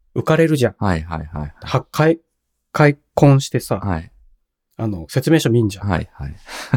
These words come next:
Speaker 1: グローバルの場合は、
Speaker 2: ちょっともう、オチが読めてきたんですけど。<laughs> はい。
Speaker 1: グローバルイストの場合は、
Speaker 2: はい。
Speaker 1: 外から、
Speaker 2: うん。
Speaker 1: えっと、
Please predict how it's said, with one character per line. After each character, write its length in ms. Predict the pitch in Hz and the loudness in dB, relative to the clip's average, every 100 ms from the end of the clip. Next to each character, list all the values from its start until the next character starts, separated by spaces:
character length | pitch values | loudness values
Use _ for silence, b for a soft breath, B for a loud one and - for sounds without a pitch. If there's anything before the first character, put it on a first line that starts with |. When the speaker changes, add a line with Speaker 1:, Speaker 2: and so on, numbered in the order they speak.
| - 135 | -2 0
Speaker 1:
グ 100 | 156 | 4
ロ 160 | 247 | 4
ー 20 | 208 | 4
バ 120 | 139 | 2
ル 80 | 117 | 2
の 120 | 107 | 2
場 120 | 113 | 0
合 20 | |
は、 60 | 107 | 0
Speaker 2:
ち 80 | 107 | 0
ょ 120 | 147 | 0
っ 0 | |
と 40 | 92 | 2
も 120 | 85 | -2
う、 80 | - B B | -6 B B
オ 120 | 98 | 0
チ 140 | - - | 0 0
が 100 | 98 | 4
読 180 | 95 | 4
め 120 | 123 - | 4 0
て 100 | - | -4
き 100 | - | -4
た 80 | |
ん 20 | - | -8
で 80 | - | -6
す 140 | - | -2
け 60 | 143 | -2
ど。 80 | - - 147 - 135 | -2 -2 -2 2 0
<laughs> 400 | - 139 - - | 2 -4 -4 0
は 180 | 226 92 | 2 4
い。 40 | |
Speaker 1:
グ 100 | 95 | 4
ロ 100 | 190 | 4
ー 20 | |
バ 100 | 233 | 4
ル 120 | 214 214 | 2 2
イ 60 | |
ス 100 | - | 0
ト 60 | 156 | 0
の 100 | 113 | 2
場 140 | 113 | 0
合 60 | 107 | 0
は、 180 | 127 123 | 2 2
Speaker 2:
は 100 | 87 | 0
い。 140 | 143 - | -4 -14
Speaker 1:
外 420 | - - - - | -12 -2 2 4
か 120 | 117 | 2
ら、 140 | - _ _ - - | 0 _ _ -8 0
Speaker 2:
う 80 | |
ん。 220 | 101 92 104 | 0 0 -6
Speaker 1:
え 100 | 127 | -8
っ 40 | 110 | -6
と、 360 | - 104 98 | -8 -8 -8